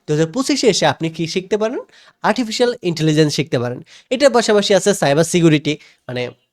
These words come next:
ইথিক্যাল হ্যাকিং টাইপের সাইবার সিকিউরিটি বা হ্যাকিং রিলেটেড জিনিস, এটাও খুবই ডিমান্ডিং। তৃতীয় নম্বরে আছে ক্লাউড কম্পিউটিং। ক্লাউড কম্পিউটিংটাও এই মুহূর্তে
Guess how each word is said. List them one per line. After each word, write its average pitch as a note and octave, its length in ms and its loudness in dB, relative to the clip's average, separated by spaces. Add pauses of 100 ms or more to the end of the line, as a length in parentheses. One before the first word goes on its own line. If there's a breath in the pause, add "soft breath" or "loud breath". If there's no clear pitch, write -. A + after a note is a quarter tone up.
(460)
ইথিক্যাল F3 420 2
হ্যাকিং D#3+ 220 0 (120)
টাইপের C#3+ 340 2 (440)
সাইবার F3+ 300 2
সিকিউরিটি D3+ 420 0
বা B2 180 -2 (160)
হ্যাকিং F3+ 280 2 (140)
রিলেটেড D#3+ 400 2
জিনিস, C#3 220 0 (360 soft breath)
এটাও G3+ 160 4
খুবই F3+ 240 2
ডিমান্ডিং। C#3+ 440 2 (360 soft breath)
তৃতীয় B3+ 280 4
নম্বরে A3+ 300 6
আছে G3+ 120 -4 (180)
ক্লাউড G3 320 4 (120)
কম্পিউটিং। D3+ 400 -2 (220)
ক্লাউড E3 300 -2 (120)
কম্পিউটিংটাও G3+ 640 -2 (260)
এই A#3+ 100 6 (100)
মুহূর্তে A#3 340 0